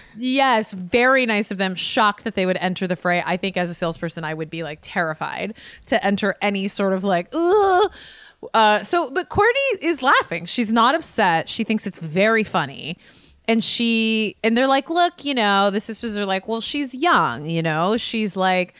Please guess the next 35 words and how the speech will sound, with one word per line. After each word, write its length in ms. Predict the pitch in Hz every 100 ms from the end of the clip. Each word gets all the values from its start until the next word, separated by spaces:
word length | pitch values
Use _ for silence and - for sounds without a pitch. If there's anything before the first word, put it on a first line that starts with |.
| - _
she 160 | - -
doesn't 220 | 254 269
appreciate 440 | 254 214 190 208
it. 80 | 202
She's 160 | - 226
not 60 |
having 220 | 247 254 233
dinner 280 | 170 170
parties." 840 | 165 185 160 160 160 160 165 175 - _ - _ -
And 260 | 190 185
Courtney's 360 | - 254 226 190
like, 180 | 180 190
"Well, 100 | 185
look, 420 | 208 147 151 -
j-, 180 | - - - 80
I 200 | 98 202
decided 420 | 240 202 170 170
the 80 | 170
joke's 300 | 170 165 -
on 160 | 160
you," 380 | 170 202 160 147 -
uh, 360 | 165 143 139 - -
meaning 360 | - 175 160 156
Kendall, 420 | 160 151 120 147 151
"'cause 300 | - 180 -
I'm 140 | 156 185
gonna 120 | 170
keep 180 | 151 165
buying 240 | 160 175
it 100 | 160
for 140 | - 151
her 180 | 147 147
for 240 | - -
every 560 | 156 156 156 160 165 - _
birthday. 640 | 151 143 - - 101 165